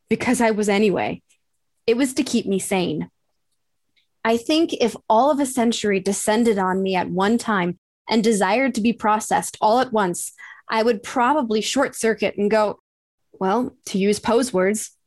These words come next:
stark raving mad. There have been sleepovers here at the theater for the young people,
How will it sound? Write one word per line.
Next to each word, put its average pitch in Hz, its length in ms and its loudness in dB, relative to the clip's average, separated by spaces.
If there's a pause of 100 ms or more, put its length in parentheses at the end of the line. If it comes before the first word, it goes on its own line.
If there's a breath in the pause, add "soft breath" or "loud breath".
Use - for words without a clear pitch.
(120)
stark 247 420 -2
raving 247 380 4
mad. 170 400 0 (680)
There 285 120 4
have 277 100 2
been 320 100 4
sleepovers 233 800 0
here 185 140 2
at - 100 -2
the 190 80 -2
theater 175 400 2
for 196 160 -8
the 190 120 0
young 190 220 0
people, - 540 -6